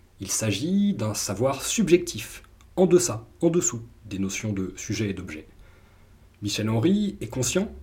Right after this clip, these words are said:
de ce que cette idée de savoir subjectif peut avoir de paradoxal. Normalement, un savoir nous apparaît comme étant de nature objective, partageable par tout humain raisonnable, tandis qu'on aurait tendance à réserver à l'opinion, à la doxa en grec,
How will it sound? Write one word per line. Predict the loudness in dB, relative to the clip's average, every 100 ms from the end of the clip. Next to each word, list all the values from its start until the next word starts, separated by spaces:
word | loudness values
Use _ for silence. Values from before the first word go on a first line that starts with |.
| -12 -10
de |
ce | -6
que | -6
cette | -8 -8
idée | 2 4 4 0 -20 -20 -16
de | -10
savoir | -4 -4 -4
subjectif | -6 -4 -4 0 0
peut | 2
avoir | 2 2
de | 0
paradoxal. | -2 0 0 0 0 -4 -4 -12 -18 -18 -20 -20 -20 -8 -4
Normalement, | -2 0 0 2 0 -2 -8 -20 -20 -14
un | -8
savoir | -2 4 4
nous | 4 0
apparaît | -2 -2 0 0
comme | 0 0
étant | 0 -2
de | 0
nature | -2 -4 -6 -2
objective, | 2 2 4 2 0 -4 -18 -16 -6
partageable | -4 0 2 4 2 2
par | 0 -4 -4
tout | -8
humain | -2 0
raisonnable, | 2 4 4 2 -2 -14 -20 -20 -18
tandis | -10 -6 -4
qu'on | -4
aurait | -4
tendance | -2 0 0 0
à | -2
réserver | 0 0 0 0 -2 -2
à | 0
l'opinion, | 0 4 4 4 0 -4 -20 -14
à | -10
la | -4
doxa | -4 -2 -2
en | 0
grec, | 2 0 -2 -8